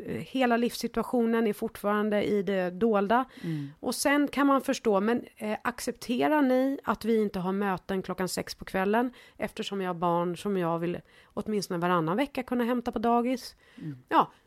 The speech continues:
Speaker 1: och så lägger man på.
Speaker 2: Ja.
Speaker 1: Så att det handlar helt enkelt om att jag och kvinnor tackar nej lite för mycket.
Speaker 2: Mm.
Speaker 1: Eh, men det finns väldigt goda skäl till det.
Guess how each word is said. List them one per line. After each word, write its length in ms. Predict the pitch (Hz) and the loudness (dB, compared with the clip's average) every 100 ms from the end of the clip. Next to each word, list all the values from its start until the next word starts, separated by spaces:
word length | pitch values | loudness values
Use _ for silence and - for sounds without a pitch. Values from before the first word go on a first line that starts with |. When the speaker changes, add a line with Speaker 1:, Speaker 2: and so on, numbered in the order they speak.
| - | -2
Speaker 1:
och 140 | 262 | 0
så 80 | 302 | 4
lägger 340 | 294 294 240 | 6 6 6
man 220 | 285 285 | 6 6
på. 220 | 269 226 190 | 6 4 4
Speaker 2:
Ja. 200 | 151 - | 2 2
Speaker 1:
Så 160 | - | 0
att 160 | 269 - | 0 0
det 240 | 208 285 294 | 0 2 4
handlar 460 | 294 311 277 359 | 4 4 4 4
helt 300 | 359 254 220 | 6 4 4
enkelt 340 | 196 185 196 190 | 0 0 -2 0
om 140 | 180 | 0
att 140 | 175 202 | 0 0
jag 220 | 277 370 | 2 4
och 100 | 359 | 2
kvinnor 320 | 294 247 202 | 0 2 0
tackar 320 | 190 202 190 | -2 -2 0
nej 300 | 170 147 - | 0 0 -4
lite 340 | - 226 202 165 | -2 -2 -2 -4
för 100 | 160 | -4
mycket. 380 | 151 - 175 269 - - | -4 -2 -2 -2 -8 -12
Speaker 2:
Mm. 300 | 170 160 165 180 | -8 -8 -10 -10
Speaker 1:
Eh, 240 | 202 180 - | -4 -4 -2
men 220 | 202 226 | 0 0
det 60 | |
finns 200 | 220 220 190 | 2 0 0
väldigt 360 | 220 190 170 | 2 2 0
goda 240 | - 180 160 | -4 -2 -2
skäl 300 | 277 339 294 | 2 2 0
till 140 | 196 | -2
det. 240 | 143 90 | -2 -4